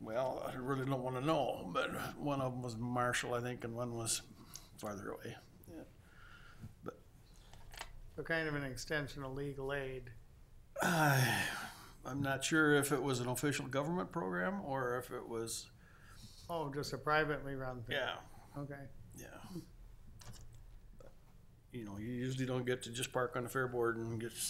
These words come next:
Speaker 1: and so, but they got special permission to put out the thing. On the nineteenth was Plum Creek. Um, we had a s-, webinar type on s-, censorship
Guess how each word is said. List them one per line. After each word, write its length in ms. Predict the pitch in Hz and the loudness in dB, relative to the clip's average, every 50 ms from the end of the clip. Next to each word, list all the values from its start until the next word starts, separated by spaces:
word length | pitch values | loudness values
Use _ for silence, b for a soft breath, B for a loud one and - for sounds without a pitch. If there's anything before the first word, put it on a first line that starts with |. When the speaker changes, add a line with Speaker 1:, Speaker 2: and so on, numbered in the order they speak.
| - | -2
Speaker 1:
and 120 | 120 113 101 | -4 -4 -4
so, 140 | - - 110 | -4 -4 -4
but 100 | 104 107 | -6 -6
they 120 | 110 110 117 | -6 -6 -2
got 180 | 117 117 117 | -2 -2 -2
special 480 | - - - - - - - 98 107 - - - - - | -4 -4 -4 -4 -2 -2 -2 -4 -4 -6 -6 -10 -10 -10
permission 420 | - 120 127 120 - - - 95 | -8 -8 -6 -6 -6 -8 -8 -8
to 160 | 107 104 107 107 - - - - - - - - - - - | -6 -6 -6 -8 -10 -12 -14 -16 -16 -18 -18 -20 -20 -16 -12
put 120 | - - - | -12 -10 -10
out 200 | - - - - | -12 -14 -14 -16
the 80 | - - - | -16 -16 -14
thing. 160 | - - - - - - - - - - - b b b b b b b b b b b b b b b b b b b b b - - - | -14 -14 -14 -14 -16 -16 -18 -18 -18 -18 -16 b b b b b b b b b b b b b b b b b b b b b -12 -6 -2
On 140 | 156 151 | 0 0
the 60 | 156 156 | 2 2
nineteenth 600 | 156 156 160 160 151 - 156 160 156 151 151 143 | 2 2 2 0 2 2 4 4 4 4 2 -2
was 100 | 139 131 | -4 -4
Plum 320 | - - 165 160 165 165 | -2 0 2 2 2 2
Creek. 380 | 156 - 165 175 185 175 - - B B B B B B B - | 0 0 0 0 0 -2 -4 -8 B B B B B B B -10
Um, 500 | 127 120 101 90 95 98 95 95 98 - B B B B B B B B | -10 -10 -10 -10 -10 -10 -10 -12 -12 -14 B B B B B B B B
we 140 | 147 131 123 | -4 -2 -2
had 120 | 123 123 113 | -2 -2 -4
a 160 | 113 113 113 | -4 -6 -6
s-, 200 | 101 - - - B B B B B B B B B B - - - - - | -6 -8 -10 -10 B B B B B B B B B B -20 -20 -20 -10 -6
webinar 520 | 147 151 147 143 147 139 139 139 139 135 | -4 -2 -2 0 0 0 2 2 0 0
type 380 | 135 - 135 135 131 135 - - - | 0 0 -2 -2 -2 -4 -10 -14 -10
on 240 | - 135 131 120 120 | -8 -6 -6 -6 -6
s-, 400 | 117 113 101 - - - 113 - | -8 -8 -10 -12 -12 -12 -10 -6
censorship 600 | - 160 165 160 151 - 147 - - 165 165 - | -2 0 0 0 -2 -4 -4 -2 -2 -4 -4 -6